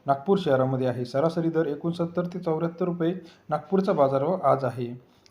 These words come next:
त्यानंतर महाराष्ट्रातील पुढील मार्केट आहे अमरावती. तीन हजार दोनशे पाच क्विंटल आवक केलेली आहे. सहा हजार आठशे ते सात हजार तीनशे रुपये प्रति क्विंटलचा बाजारभाव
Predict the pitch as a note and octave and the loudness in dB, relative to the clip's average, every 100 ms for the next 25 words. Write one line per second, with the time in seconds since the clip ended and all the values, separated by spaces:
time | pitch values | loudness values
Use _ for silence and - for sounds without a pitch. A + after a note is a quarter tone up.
0 | - C3+ C3+ C#3 C#3 C3+ C3 C#3+ D3 D#3+ | -2 0 2 0 2 2 0 -4 -6 -6
1 | - - - F3 G#3 F#3 F3+ F#3+ F#3+ F#3+ | -8 -16 -4 4 6 6 4 4 4 4
2 | D#3 F3 F#3 F#3 F#3 F3+ F#3 F3+ F3+ F3 | 2 4 4 4 0 -4 -2 0 0 0
3 | F3 F3 F3 F3 F3 E3+ E3+ E3 E3 D#3+ | -2 0 -2 -2 -4 -2 0 0 -2 -4
4 | E3 E3+ E3+ B2+ B2 B2+ C#3 - D3+ D3+ | -2 -2 -2 -2 0 0 -2 -4 -10 -10
5 | D3+ D#3 D3+ C#3 D#3 - D3+ D#3+ G3 F3 | -8 -6 -6 -6 -8 -8 -12 -6 -4 -2
6 | C3+ C#3 - - - _ - - G3 F3 | -2 -4 -8 -20 -20 _ -16 -10 -2 0
7 | E3 C#3 D3 A#2+ A#2+ D3 B2+ A#2 A#2+ | 2 0 0 2 2 2 0 0 -2